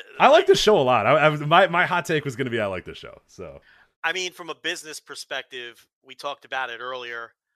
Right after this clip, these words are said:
Speaker 2: Um, you know, biggest gate in the history of North America, non-WrestleMania division. So, um, they sold a shit ton of tickets. John Cena sold a shit ton of tickets on this entire run.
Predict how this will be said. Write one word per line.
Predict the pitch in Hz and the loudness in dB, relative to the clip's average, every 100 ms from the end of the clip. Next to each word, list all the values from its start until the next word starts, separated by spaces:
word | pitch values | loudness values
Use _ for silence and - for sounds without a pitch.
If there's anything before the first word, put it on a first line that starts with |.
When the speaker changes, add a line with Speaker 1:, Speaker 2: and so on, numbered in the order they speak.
| _ _ _ | _ _ _
Speaker 2:
Um, | 127 113 107 92 95 _ _ _ _ _ _ - | -16 -16 -16 _ _ _ _ _ _ _ _ -20
you | 120 | -20
know, | 107 - | -20 -16
biggest | 127 131 120 - | -16 -14 -14 -14
gate | 131 120 117 _ _ _ _ | -14 -14 -16 _ _ _ _
in | 123 | -20
the | 113 | -20
history | 107 127 - 127 123 117 107 _ _ _ _ _ 120 | -18 -16 -14 -14 -16 -16 -20 _ _ _ _ _ -16
of | 117 107 104 _ _ 123 | -16 -18 _ _ _ _
North | 131 120 | -16 -16
America, | 120 117 117 110 120 110 104 - _ _ _ _ _ | -14 -10 -10 -12 -14 -16 -16 -20 _ _ _ _ _
non-WrestleMania | 127 123 120 117 117 - 120 120 117 113 | -12 -10 -10 -10 -12 -12 -14 -14 -14 -16
division. | 113 117 113 117 _ _ _ _ _ _ | -16 -16 -16 -20 _ _ _ _ _ _
So, | - - 127 117 110 107 _ _ _ _ _ | -16 -12 -10 -10 -14 -18 _ _ _ _ _
um, | 120 110 101 92 _ _ _ _ _ | -14 -12 -16 _ _ _ _ _ _
they | 123 | -16
sold | 113 147 135 | -12 -10 -10
a | - | -10
shit | 143 131 | -12 -12
ton | 135 | -12
of | 127 | -12
tickets. | 131 120 123 | -12 -12 -14
John | - 131 131 | -6 -6 -4
Cena | - 135 131 | -8 -10 -10
sold | - 131 127 | -10 -12 -12
a | |
shit | - 135 - | -12 -12 -12
ton | 131 | -12
of | 123 | -12
tickets | - 131 131 | -14 -14 -14
on | 131 | -14
this | 120 - | -14 -16
entire | 117 120 117 107 | -12 -8 -8 -10
run. | 117 131 135 | -10 -10 -12